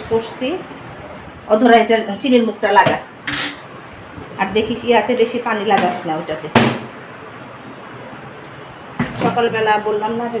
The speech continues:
ঘর বাড়ি একদম এলোমেলো থাকে, মনে হয় যে সব দিকে এলোমেলো, সব দিকে এলোমেলো, কিন্তু দেখা যায় দুইটার মধ্যে আবার সব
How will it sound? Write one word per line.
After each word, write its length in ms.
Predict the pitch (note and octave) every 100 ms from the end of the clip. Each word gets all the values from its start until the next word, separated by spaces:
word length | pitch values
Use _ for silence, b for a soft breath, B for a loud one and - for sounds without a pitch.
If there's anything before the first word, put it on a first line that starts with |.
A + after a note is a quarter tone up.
| -
ঘর 160 | G#3+ G3+
বাড়ি 220 | G#3 G#3+
একদম 640 | G3+ F#3+ - B3 C#4 C#4+ C#4 - - - A3
এলোমেলো 440 | A3+ A3 F#3 D3 -
থাকে, 260 | C#3+ C#3 B2 - E3+
মনে 140 | F3
হয় 120 | F#3
যে 80 | F3+
সব 300 | - A#3 A#3 -
দিকে 180 | G3+ G3+
এলোমেলো, 400 | F#3+ F#3 F3+ F3+ A3
সব 120 | G3 F#3
দিকে 180 | F3+ F#3+
এলোমেলো, 460 | F3 E3+ E3 E3 - - - - - G#3+
কিন্তু 380 | F#3+ - F#3 B3+ - -
দেখা 200 | F3+ F3+
যায় 160 | E3+ E3
দুইটার 340 | G#3+ - F#3+
মধ্যে 280 | A3 G#3+ A#3+
আবার 260 | F#3 E3
সব 260 | - F#3 D3